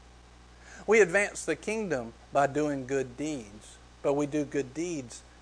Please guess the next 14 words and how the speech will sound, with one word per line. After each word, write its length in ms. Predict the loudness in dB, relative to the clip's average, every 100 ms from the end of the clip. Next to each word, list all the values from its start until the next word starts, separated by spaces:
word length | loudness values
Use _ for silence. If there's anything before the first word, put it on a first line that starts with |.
| -12
out 240 | 0 2 4
of 240 | 0 -6 -4
having 400 | -2 -2 -4 -8
an 120 | -10
abundance. 760 | -6 -2 -4 -6 -14 -16 -20 -20 -20 -20 -20 -10
And 80 | -6
we 100 | 2
have 240 | 4 4
an 120 | -2
abundance 960 | -8 -4 2 2 0 -8 -14 -20 -20 -20 -20 -20 -20 -20 -20 -20 -20 -20 -20 -20 -20 -20 -20 -20 -20 -20 -2
by 300 | 0 2 -2 -8 -20 -14
hungering 640 | -2 0 0 -4 -10 -10 -16 -20 -20 -20 -20 -12
and 260 | -10 -8
giving. 360 | -4 -6 -6